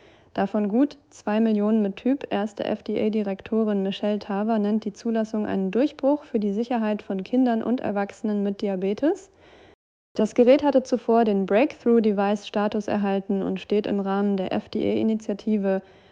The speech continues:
Home as a Healthcare Hub. Zurück zu den Restaurants. Einige U-S-Restaurants verbannen Trinkgelder. In der Hacker-News-Diskussion dazu heißt es, Einzelhandelsgeschäfte sollten Trinkgelder ebenfalls verbieten.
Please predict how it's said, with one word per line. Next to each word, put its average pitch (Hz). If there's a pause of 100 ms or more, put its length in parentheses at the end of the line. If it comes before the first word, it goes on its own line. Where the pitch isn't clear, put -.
(140)
Home 226
as 208
a 202
Healthcare 233
Hub. 214 (220)
Zurück 254
zu -
den 240
Restaurants. 226 (520)
Einige 240
U-S-Restaurants 233
verbannen 220
Trinkgelder. 240 (560)
In 226
der 220
Hacker-News-Diskussion 220
dazu 214
heißt 208
es, 208
Einzelhandelsgeschäfte 226
sollten 202
Trinkgelder 208
ebenfalls 240
verbieten. 208